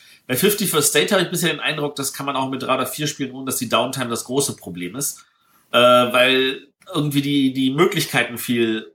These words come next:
geordneter sind. Aber das ist natürlich ein Eindruck, den ich mal noch mehr Runden sich vielleicht ändern kann. Also momentan würde ich beide aufheben wollen.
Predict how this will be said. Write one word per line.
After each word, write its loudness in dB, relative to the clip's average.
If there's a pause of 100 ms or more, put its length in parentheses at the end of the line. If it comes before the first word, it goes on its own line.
geordneter 2
sind. -10 (1040)
Aber -4
das 0
ist 2
natürlich 0
ein -8
Eindruck, -2
den -4
ich -6
mal 0 (260)
noch -2
mehr 4
Runden 0
sich -6
vielleicht 0
ändern -4
kann. -6
Also 0
momentan 2
würde 2
ich -2
beide 4
aufheben -4
wollen. -14